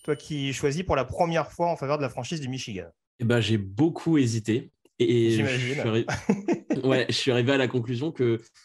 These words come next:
Speaker 2: je trouve que Jared Goff fait une plutôt belle saison quand même. Il est intéressant dans cette équipe et je pense que sur l'évolution actuelle de, de Détroit, c'est pas forcément leur besoin numéro un. Moi, je les verrais plus, euh,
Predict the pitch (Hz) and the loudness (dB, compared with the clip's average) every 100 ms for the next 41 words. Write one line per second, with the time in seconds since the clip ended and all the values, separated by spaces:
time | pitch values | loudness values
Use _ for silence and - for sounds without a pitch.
0 | - _ - 175 170 131 127 127 143 - | -20 _ -4 -2 2 4 4 4 0 0
1 | 107 101 120 135 117 - 104 107 107 101 | -2 -2 -2 0 0 -2 -6 -6 -2 0
2 | 98 113 104 104 101 113 110 120 104 - | 0 -2 -2 -2 0 0 0 -2 -2 -4
3 | - - 127 107 - 120 113 107 - 107 | -6 -4 -2 -2 -2 -4 -2 -4 -4 -2
4 | 104 113 120 131 120 - 123 - - 117 | 2 2 2 2 0 0 -2 -2 -4 -2
5 | 107 101 95 - _ _ - _ _ - | -2 -2 -4 -8 _ _ -20 _ _ -12
6 | 101 107 113 - 143 113 101 - 113 131 | -2 2 2 2 2 2 -4 -4 -2 0
7 | 127 127 - 120 117 104 104 113 123 120 | -2 -4 -2 0 0 0 -2 0 2 2
8 | 117 107 113 127 110 98 101 104 104 - | 2 2 0 0 -2 -4 -4 -2 -2 -4
9 | 123 113 98 | -6 -2 -2